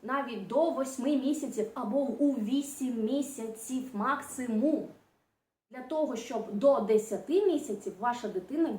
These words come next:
вільно харчувалася твердою їжею. Це важливо, тому що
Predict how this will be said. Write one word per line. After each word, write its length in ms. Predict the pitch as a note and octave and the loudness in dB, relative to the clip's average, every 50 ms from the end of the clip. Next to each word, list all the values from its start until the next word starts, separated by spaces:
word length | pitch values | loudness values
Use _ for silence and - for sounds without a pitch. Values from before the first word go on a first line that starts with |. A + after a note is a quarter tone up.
| E3 E3+ | -6 -4
вільно 500 | G3+ B3+ D4 E4 D#4+ D4 B3+ G#3+ - - - - _ _ _ _ _ _ - | -2 0 2 4 4 2 2 -2 -4 -8 -12 -20 _ _ _ _ _ _ -16
харчувалася 840 | A3+ A#3 A3 - - A#3 F#3+ F#3 F#3+ A3 C#4 D4+ - - - - - - - _ _ _ - | -14 -14 -14 -10 -8 -6 -4 -2 -2 0 -2 -2 -4 -6 -8 -10 -10 -12 -20 _ _ _ -8
твердою 640 | G#3 A3 A3 G3+ F#3+ G3+ G3 G#3+ G#3+ A3 A#3 A3+ - - - - _ - F#3 G3 | -6 -6 -6 -2 0 2 4 4 4 2 0 -4 -10 -12 -18 -20 _ -20 -14 -8
їжею. 420 | B3+ B3+ G#3+ - F3+ E3 - - - _ - - - _ _ | -6 -4 -4 -4 -6 -8 -12 -14 -16 _ -20 -20 -20 _ _
Це 280 | - - - C#4+ C4 A3+ | -10 -2 -2 0 0 0
важливо, 520 | G#3+ G#3+ G#3 G3 G#3+ A3+ A3 F#3 E3+ E3 - | 0 -2 -2 -2 -4 -2 -2 -2 -4 -4 -8
тому 340 | - F3+ E3+ G3 B3 E4 F4 | -8 -6 -4 0 0 0 0
що 320 | F4 - - - C4+ G3+ | 0 -2 -6 -4 -4 -4